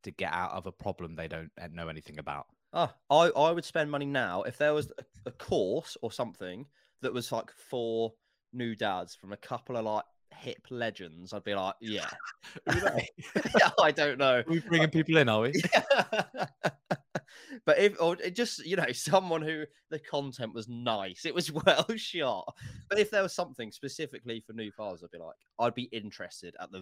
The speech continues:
Speaker 2: very least.
Speaker 1: Hundred
Speaker 2: There's
Speaker 1: quid?
Speaker 2: nothing.
Speaker 1: N-, ninety-nine dollars?
Speaker 2: There's n-, <laughs> easily.
Speaker 1: <laughs>
Speaker 2: You should
Speaker 1: Yeah,
Speaker 2: see,
Speaker 1: I'm
Speaker 2: you should
Speaker 1: in,
Speaker 2: see what
Speaker 1: take
Speaker 2: we've
Speaker 1: it.
Speaker 2: spent ninety-nine quid on in the last week.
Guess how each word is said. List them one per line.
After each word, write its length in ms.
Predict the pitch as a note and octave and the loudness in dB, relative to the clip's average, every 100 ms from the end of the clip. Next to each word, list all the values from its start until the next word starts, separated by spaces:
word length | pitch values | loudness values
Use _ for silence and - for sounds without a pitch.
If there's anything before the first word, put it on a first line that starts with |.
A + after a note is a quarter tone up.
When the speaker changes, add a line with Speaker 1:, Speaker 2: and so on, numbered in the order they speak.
| F#2 | -10
Speaker 2:
very 260 | F#2+ F#2 F2+ | -8 -8 -8
least. 420 | E2+ D2+ - _ _ _ | -12 -16 -20 _ _ _
Speaker 1:
Hundred 220 | _ A2+ A2+ | _ -8 -6
Speaker 2:
There's 80 | |
Speaker 1:
quid? 140 | A#2+ C#3 | -4 -4
Speaker 2:
nothing. 320 | - - E2+ | -4 -8 -12
Speaker 1:
N-, 60 | B2+ A#2 | -10 -4
ninety-nine 480 | A#2 A#2 A#2 A#2+ A#2+ | -2 -2 0 -2 0
dollars? 360 | A#2 B2+ C#3 - _ _ _ | 0 0 -4 -10 _ _ _
Speaker 2:
There's 160 | A2+ | -10
n-, 160 | - C#3 - | -8 -8 -4
<laughs> 500 | D3 C#3+ - - _ | -2 -2 -6 -16 _
easily. 580 | E3 F#3+ E3 G#2 E2 D#2 _ _ | -8 -6 -4 -8 -10 -16 _ _
Speaker 1:
<laughs> 80 | D3+ D3 F3+ - - - | 0 2 -2 -4 -4 2
Speaker 2:
You 140 | G#3 | 2
should 100 | F3+ | 6
Speaker 1:
Yeah, 100 | E3 | 4
Speaker 2:
see, 200 | D3+ A3 D#3 | 4 2 0
Speaker 1:
I'm 80 | |
Speaker 2:
you 80 | C3+ | 0
should 100 | C3+ | 0
Speaker 1:
in, 60 | F3+ | -2
Speaker 2:
see 120 | G#3 | 0
what 60 | G3+ | 2
Speaker 1:
take 80 | |
Speaker 2:
we've 100 | F3 E3+ | 2 0
Speaker 1:
it. 40 | |
Speaker 2:
spent 280 | - F3 D#3 | 0 0 0
ninety-nine 580 | D#3+ E3 E3 E3 D3+ D3+ | 0 0 0 -2 -2 -2
quid 240 | - C#3+ | -2 0
on 160 | A2 G#2+ | 0 0
in 80 | |
the 80 | A2 | -2
last 260 | A2 A2 A2 | -2 -2 -6
week. 420 | A2 A2 - _ | -10 -10 -12 _